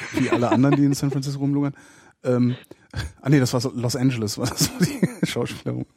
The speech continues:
Ähm, dann, äh, wärst du wahrscheinlich nicht so tief in, in, in, in den Alltag eingetaucht.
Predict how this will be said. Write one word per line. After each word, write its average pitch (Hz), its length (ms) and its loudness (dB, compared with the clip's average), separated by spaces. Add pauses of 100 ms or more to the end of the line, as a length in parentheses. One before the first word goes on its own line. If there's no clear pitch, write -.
(600)
Ähm, 110 380 4 (380)
dann, 113 300 4
äh, 104 420 -6 (480)
wärst 110 400 -2
du 131 80 0
wahrscheinlich 127 840 0
nicht 160 140 2
so - 80 -4
tief 151 260 -10
in, 127 240 0
in, 123 220 -6
in, 117 200 -4
in 117 120 -4
den 117 120 0
Alltag - 360 -4
eingetaucht. 92 600 -10